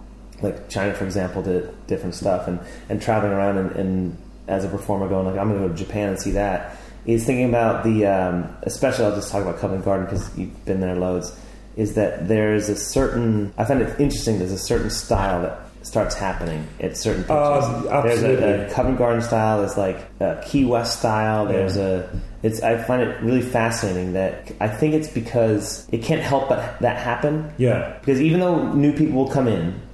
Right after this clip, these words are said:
Speaker 1: like, you know, you're gonna have Covent Garden, you get performers coming in, and then you have the, you know, also, like, the Australia style.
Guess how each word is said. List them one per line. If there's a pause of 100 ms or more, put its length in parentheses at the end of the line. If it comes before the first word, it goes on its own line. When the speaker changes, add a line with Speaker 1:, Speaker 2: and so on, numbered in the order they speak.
(260)
Speaker 1:
like,
you
know,
you're
gonna
have
Covent
Garden,
you
get
performers (220)
coming
in,
and
then
you
have
the,
you
know,
also,
like,
the
Australia
style.